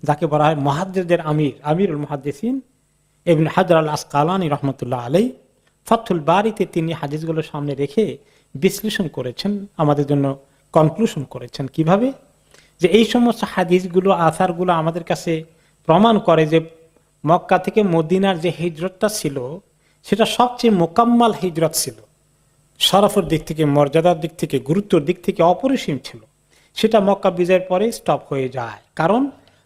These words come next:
লোকেরা আল্লাহর দ্বীনের দিকে দাখিল হয়েছে আফওয়াজা, দলে দলে দাখিল হয়েছে। মক্কা পুরো ইসলামের, উম, কেন্দ্র হয়ে গেছে বা ইসলামের ভিতরে ঢুকে গিয়েছে,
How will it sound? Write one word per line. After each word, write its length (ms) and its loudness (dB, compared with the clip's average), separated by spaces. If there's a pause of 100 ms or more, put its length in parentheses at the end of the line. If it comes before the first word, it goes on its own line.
লোকেরা 380 2
আল্লাহর 340 0
দ্বীনের 300 -2
দিকে 340 -4 (260)
দাখিল 340 0
হয়েছে 340 0
আফওয়াজা, 720 0 (440)
দলে 360 4
দলে 440 2 (520)
দাখিল 360 -2
হয়েছে। 380 -10 (420)
মক্কা 260 0
পুরো 340 0
ইসলামের, 440 -4 (440)
উম, 420 -6
কেন্দ্র 320 2
হয়ে 220 0
গেছে 220 -2
বা 140 2
ইসলামের 340 -2
ভিতরে 300 -2
ঢুকে 300 0
গিয়েছে, 480 -12